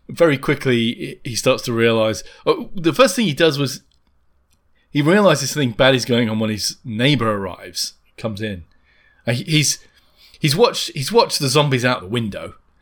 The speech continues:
'cause he's got, uh, a flat on the, I don't know, fifth or sixth floor or something, and he can look down at the sort of square below, and all the people have gone crazy, and he sees a policewoman get eaten and leave her gun behind and stuff like that. It's obviously gonna be important later.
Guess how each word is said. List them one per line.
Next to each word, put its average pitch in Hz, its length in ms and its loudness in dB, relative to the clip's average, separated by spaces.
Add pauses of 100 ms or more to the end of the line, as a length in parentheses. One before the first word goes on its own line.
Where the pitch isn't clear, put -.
(260)
'cause 131 160 0
he's 117 180 -4
got, 131 260 0
uh, 110 280 -6
a - 60 -12
flat 117 320 -4
on 110 140 -8
the, 104 340 -6
I - 60 -10
don't 104 140 -8
know, 92 140 -8 (240)
fifth - 320 -10
or 107 60 -8
sixth - 380 -10
floor 104 160 -8
or 98 80 -6
something, 104 380 -2 (400)
and 110 100 -6
he 113 40 -2
can 120 200 0
look - 200 -2
down 120 420 0 (1000)
at - 360 -4
the 120 180 2
sort 135 220 -2
of - 60 -6
square 127 320 2
below, 113 500 2
and 107 100 -4
all 117 200 -4
the 104 80 -8
people 107 300 -6
have 98 80 -12
gone 101 180 -6
crazy, 110 480 -2
and 98 100 -4
he 90 60 -6
sees 101 300 -4
a 104 60 -8
policewoman 107 640 0
get 104 320 -6
eaten 104 420 -6
and 95 180 -6
leave 104 160 -4
her 95 100 -6
gun 110 260 -6
behind 95 420 -8
and 92 120 -12
stuff - 200 -8
like - 100 -18
that. 101 180 -18
It's - 120 -18
obviously 95 200 -16
gonna 90 140 -12
be 85 120 -12
important 92 400 -14
later. 87 280 -14